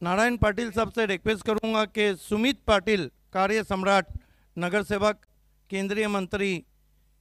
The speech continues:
कपिल पाटिल साहब के घराने से एक हज़ार का चेक। अब तुषार चौधरी साहब से कहूँगा, तुषार चौधरी, एक हज़ार कैश दीजिए। सुमित पाटिल स्पॉन्सर। आखिर में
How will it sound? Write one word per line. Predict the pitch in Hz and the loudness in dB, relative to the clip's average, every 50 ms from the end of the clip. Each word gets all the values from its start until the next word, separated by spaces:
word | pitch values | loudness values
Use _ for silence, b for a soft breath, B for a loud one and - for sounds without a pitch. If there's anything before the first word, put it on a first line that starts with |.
| _ _ _ _ _ _ _ _ _ _ _ _ _ _ - | _ _ _ _ _ _ _ _ _ _ _ _ _ _ -6
कपिल | 185 175 240 233 233 | -2 -2 0 -2 0
पाटिल | 196 202 185 175 190 196 185 170 160 - - - | -2 -2 -2 -2 -2 -4 -4 -4 -8 -8 -14 -20
साहब | 160 - - 190 185 190 | -16 -6 -2 0 0 0
के | - - _ 196 190 180 170 160 | -2 -6 _ -4 -4 -2 -4 -6
घराने | - 170 160 165 190 196 196 196 196 160 | -6 -4 -2 0 0 0 0 -2 -4 -4
से | - 208 196 196 202 - - - | -4 -2 -2 -2 -4 -6 -8 -8
एक | 185 180 175 - 175 | -8 -8 -6 -4 -4
हज़ार | 170 160 151 185 185 175 | -4 -2 0 -2 -2 -2
का | - 185 180 | 0 -2 -2
चेक। | 175 - - 196 202 208 220 208 - 202 | -2 -4 -2 0 2 2 0 0 -2 0
अब | 185 185 165 180 170 165 160 - - _ _ - _ _ | 0 0 2 2 2 2 2 0 -4 _ _ -20 _ _
तुषार | - 196 175 - 240 247 247 233 | -6 -4 0 4 4 4 4 2
चौधरी | - 220 196 185 175 214 247 254 | 0 0 0 0 0 0 -2 -2
साहब | 185 208 226 220 - | 0 2 2 0 2
से | - 233 233 | 0 -2 -2
कहूँगा, | - - 208 214 226 226 233 233 240 247 b b b b b b b b _ - | 0 0 0 0 2 4 4 4 4 4 b b b b b b b b _ -8
तुषार | 202 185 143 233 240 240 | -8 -2 0 0 0 0
चौधरी, | - 226 208 196 196 208 226 233 233 | 0 -4 -4 -2 -2 -4 -4 -4 -4
एक | 220 208 196 202 | -4 -4 -2 -2
हज़ार | 208 196 214 214 214 | -2 0 0 0 -2
कैश | 208 - 196 196 202 | 0 -2 -2 -2 -2
दीजिए। | 190 185 214 202 175 202 208 208 208 208 202 - _ _ _ _ _ _ _ _ - - | -2 -4 -6 -4 -2 -2 0 0 0 0 -2 -10 _ _ _ _ _ _ _ _ -6 -4
सुमित | 202 208 226 240 - - | -2 -2 -2 -2 0 2
पाटिल | 202 202 185 214 208 202 185 | 0 2 2 0 0 0 0
स्पॉन्सर। | 151 - - 196 202 208 185 - 220 226 220 220 214 214 - _ _ _ _ _ _ _ _ _ _ _ _ _ _ _ _ _ | -2 0 0 0 0 0 0 2 4 4 6 4 2 -2 -6 _ _ _ _ _ _ _ _ _ _ _ _ _ _ _ _ _
आखिर | 160 165 156 - 202 214 220 | -4 -4 -2 -2 0 0 2
में | 220 226 220 208 180 - | 2 2 2 2 0 -2